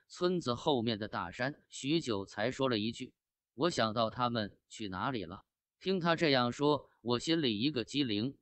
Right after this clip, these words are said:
连忙问：“是哪里？”“后山。”刘先生深呼口气，许久才吐出这两个字：“后山。”当我听到这两个字时，身体不由得颤了颤，心中不由冒起自股凉意来。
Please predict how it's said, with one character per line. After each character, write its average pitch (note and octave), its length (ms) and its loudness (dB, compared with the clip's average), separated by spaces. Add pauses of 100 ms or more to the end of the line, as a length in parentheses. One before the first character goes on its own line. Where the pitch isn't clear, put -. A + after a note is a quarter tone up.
连 A2 260 -2
忙 A2 240 -4
问 C#3+ 160 -2 (120)
：“是 B2+ 280 -4
哪 G#2+ 220 0
里 G#2+ 180 -8 (320)
？”“后 B2+ 240 -2
山。” C#3+ 320 -2 (400)
刘 F3 240 2
先 F#3+ 240 2
生 C#3 200 2
深 F3 240 2
呼 E3 160 -2
口 F#2+ 260 -8
气， - 300 -6 (280)
许 F#3 280 -2
久 B2 220 0
才 A#2+ 220 -2
吐 F#2+ 220 -8
出 D3 420 -4
这 G#2+ 140 -4
两 D#2+ 240 -10
个 A2+ 140 -6
字 A#2 220 -12 (300)
：“后 B2 280 -2
山。” D3 300 0 (220)
当 F#3 220 2
我 A#2+ 100 2
听 E3+ 240 -2
到 B2 400 2
这 A#2+ 140 -2
两 F2 240 -6
个 C3 140 -2
字 A2+ 180 -4
时， G#2 340 -10 (220)
身 A3 320 0
体 A2+ 180 -4
不 B2 180 -2
由 A#2+ 160 2
得 D#3 120 0
颤 A#2+ 260 -2
了 F#2+ 100 -6
颤， A2 240 -10 (320)
心 G3+ 280 0
中 F#3+ 200 2
不 D#3 160 2
由 D#3 180 6
冒 D#3 280 4
起 F#2+ 200 -10
自 A#2+ 180 -6
股 F#2 180 -10
凉 G#2 240 -2
意 C3+ 80 0
来。 F#2+ 240 -8